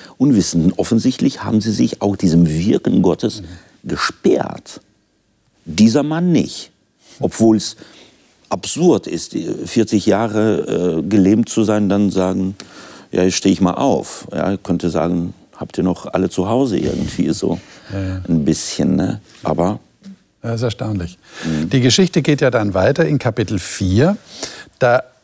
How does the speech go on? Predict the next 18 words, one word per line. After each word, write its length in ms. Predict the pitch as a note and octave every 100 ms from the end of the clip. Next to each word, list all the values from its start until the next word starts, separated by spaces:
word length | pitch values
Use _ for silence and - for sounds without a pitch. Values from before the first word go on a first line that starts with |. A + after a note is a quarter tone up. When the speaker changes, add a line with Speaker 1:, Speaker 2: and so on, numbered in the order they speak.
| _ _ _ _ -
Speaker 2:
werden 360 | G#2+ B2+ D3
sie 220 | C#3 C#3+ B2+
festgesetzt. 760 | B2+ G2 - G#2 D#2+ C#2+ -
Sie 120 | G2+
werden 160 | G2+ A#2+
also, 480 | A2+ G#2+ G#2+ G2 -
äh, 140 | G2+
verhaftet. 800 | F2 - F#2 D3 - E3+ E3+ - -
Ja, 300 | G2+ A2+ C#3 - -
äh, 260 | B2+ A#2 G2+ - -
Kapitel 260 | A2 G#2
vier, 280 | G2 C#3 C#3
Vers 200 | G#2 F#2
drei. 380 | - B2+ D3 D#3 - - - -
Da 80 | A#2
kommen 320 | - A#2 A2+
also 220 | G#2+ G#2+
dann, 340 | G#2 G#2 G2+